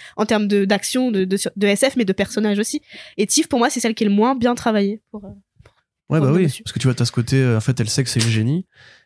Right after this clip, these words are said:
Speaker 2: et en même temps, bah, elle sait qu'elle va quelque part, et dans, donc une génie dans un monde de S F, c'est aussi un personnage qui peut être fonction, parce qu'elle va t'expliquer, euh, les concepts de wormholes et tout, de passage dimensionnel,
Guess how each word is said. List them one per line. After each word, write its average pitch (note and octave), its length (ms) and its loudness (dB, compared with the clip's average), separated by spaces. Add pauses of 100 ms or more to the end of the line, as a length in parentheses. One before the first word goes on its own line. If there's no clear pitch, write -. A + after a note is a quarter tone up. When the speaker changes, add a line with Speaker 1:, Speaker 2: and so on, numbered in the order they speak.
(160)
Speaker 2:
et C3 100 4
en A2+ 80 2
même B2 180 2
temps, C#3 160 2
bah, A2 120 4
elle G#2 80 2
sait B2+ 140 0
qu'elle A2+ 120 2
va A2+ 100 4
quelque A2 260 0
part, C#3 200 4
et A2+ 60 -2
dans, A2 240 -6 (200)
donc A#2+ 220 -16
une A#2+ 80 -4
génie A2+ 160 0
dans A2 180 0
un G#2 40 -2
monde G#2+ 120 -2
de G#2+ 60 2
S A2 240 2
F, A2+ 60 -2
c'est - 100 -2
aussi A2 180 -2
un A2+ 60 4
personnage A#2 300 0
qui - 80 -2
peut A#2 100 2
être - 80 0
fonction, B2 400 -2
parce A2 140 -6
qu'elle G#2+ 260 -2
va A2 80 -2
t'expliquer, A2 560 -2
euh, A2 120 -2 (680)
les - 80 2
concepts A#2+ 340 0
de A#2 60 4
wormholes A#2 580 4
et G#2+ 60 2
tout, B2 340 2
de G#2 640 0
passage G#2+ 280 -2
dimensionnel, A2+ 680 2